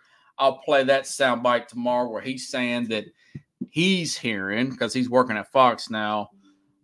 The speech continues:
that it could be pretty bad, and he could potentially be suspended for, uh,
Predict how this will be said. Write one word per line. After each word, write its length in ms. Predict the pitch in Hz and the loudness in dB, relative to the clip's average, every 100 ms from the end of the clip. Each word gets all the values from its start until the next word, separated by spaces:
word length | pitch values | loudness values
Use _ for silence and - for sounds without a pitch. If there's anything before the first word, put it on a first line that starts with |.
| - | 0
that 320 | 131 127 127 | 4 4 2
it 140 | 123 | -6
could 220 | 156 165 131 | -4 -4 0
be 160 | 127 | 0
pretty 320 | 127 151 127 | 0 -4 -6
bad, 560 | 95 120 156 131 107 101 _ _ _ | -2 2 4 4 2 -2 _ _ _
and 800 | 135 123 120 120 120 117 117 101 - | -4 0 0 0 0 -2 -6 -10 -14
he 100 | 139 | -8
could 300 | 131 110 87 - | -6 -6 -12 -20
potentially 580 | - - 175 - 107 | -16 -10 -8 -8 -10
be 220 | 98 131 127 | -6 -4 -4
suspended 720 | - - - 147 175 117 95 | -6 -10 -8 -6 -4 -6 -8
for, 560 | _ 117 107 101 92 - _ _ _ - - | _ -10 -4 -4 -4 -10 _ _ _ -16 -6
uh, 200 | 113 | -6